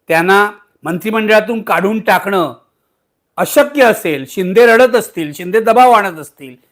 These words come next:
शिंदे तैतयाट करत असतील, एक तर शिंदे असा तैतयाट करत असतील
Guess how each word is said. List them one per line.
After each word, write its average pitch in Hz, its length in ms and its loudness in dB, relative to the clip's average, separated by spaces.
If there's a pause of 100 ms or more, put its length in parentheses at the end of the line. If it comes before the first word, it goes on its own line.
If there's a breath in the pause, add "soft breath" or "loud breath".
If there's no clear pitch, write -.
शिंदे 202 300 0 (100)
तैतयाट 240 400 4 (100)
करत 180 200 -4
असतील, 131 600 -18 (1600)
एक 156 280 -10
तर 220 140 -2
शिंदे 165 300 -4
असा 202 280 0
तैतयाट 190 400 0
करत 190 240 -4
असतील 185 380 -6